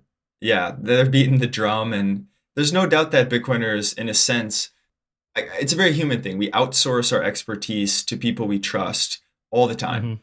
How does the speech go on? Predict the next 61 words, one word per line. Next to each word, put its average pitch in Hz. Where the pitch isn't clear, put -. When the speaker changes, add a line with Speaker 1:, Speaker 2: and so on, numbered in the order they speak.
Speaker 1:
It's 107
just 117
a 117
shortcut. 101
We 101
can't 113
think 110
about 98
everything. 92
And 139
so 156
if 147
people 156
are 127
looked 131
up 131
to 127
in 117
the 113
quote 113
community, 104
yeah, 120
some -
people 127
will 113
just 107
spend 110
their 104
own 110
thinking 113
and 110
just 104
adopt 104
other 101
people's 98
beliefs, 151
becomes 123
this, -
this 120
crazy 120
thing, 123
and 104
we 107
don't 110
really 104
know 101
what's 95
real. 92
So 85
I 123
think 175
your 170
point's 151
real. 120
I -
would 135
guess 120
it's -
a 107
smaller 110
percentage, 101